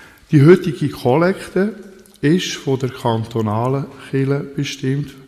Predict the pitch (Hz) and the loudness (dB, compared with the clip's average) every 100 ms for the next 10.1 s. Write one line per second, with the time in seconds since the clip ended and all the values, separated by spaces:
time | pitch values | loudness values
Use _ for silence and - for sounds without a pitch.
0 | - - - - - 123 120 - - - | -20 -20 -20 -20 -2 0 0 -4 -10 -8
1 | - 120 123 - 151 151 143 - 131 123 | -4 -2 -2 0 -2 -2 -6 -4 0 2
2 | 131 151 147 123 117 131 - 101 104 - | 2 0 0 0 2 2 0 -2 -4 -8
3 | - - - - - - 120 120 123 120 | -20 -20 -20 -20 -16 -4 -2 0 -2 0
4 | 113 113 - 113 107 95 104 - 131 - | -4 -2 -4 -2 -2 0 0 0 -4 -4
5 | - - - - 127 127 131 110 107 - | -18 -20 -20 -6 0 0 0 0 0 -2
6 | 117 107 101 104 - - 110 107 117 117 | -2 -2 -4 -4 -10 -6 0 2 4 2
7 | - - - - - - - - - - | 0 -12 -16 -20 -20 -20 -20 -20 -20 -20
8 | - 117 - 123 160 156 151 151 151 - | -6 -4 -2 0 0 2 2 2 -2 -10
9 | - - - 131 - - 104 101 117 - | -18 -10 -4 -4 -6 -6 -2 0 -2 -2
10 | 127 | -6